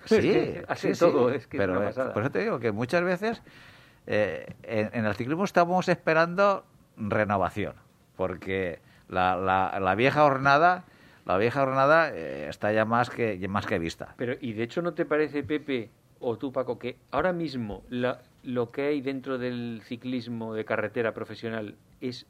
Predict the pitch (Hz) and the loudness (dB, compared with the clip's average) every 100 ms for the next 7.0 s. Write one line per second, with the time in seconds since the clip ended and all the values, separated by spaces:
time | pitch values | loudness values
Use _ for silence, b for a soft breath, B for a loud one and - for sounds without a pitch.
0 | _ 123 117 110 - 156 151 - 131 120 | _ -10 -6 -6 -2 0 0 -2 -8 -8
1 | 110 127 127 123 - _ _ - 113 131 | -8 -8 -8 -10 -12 _ _ 2 4 4
2 | 135 120 117 165 208 - 110 107 - 151 | 0 -2 -4 -4 -12 -12 -8 -6 0 0
3 | 185 165 131 147 131 131 117 127 127 110 | 0 -4 -4 -4 -4 -4 -2 -2 -2 -4
4 | - 120 123 123 139 170 170 156 - 139 | -2 0 0 -2 -2 -2 -6 -8 -4 -4
5 | 127 117 117 120 131 139 127 113 127 160 | -2 -4 -4 -4 -6 -8 -6 -6 -6 -8
6 | 165 180 170 165 160 - 160 165 - 220 | -8 -4 -4 -4 -8 -6 -6 -6 -6 -8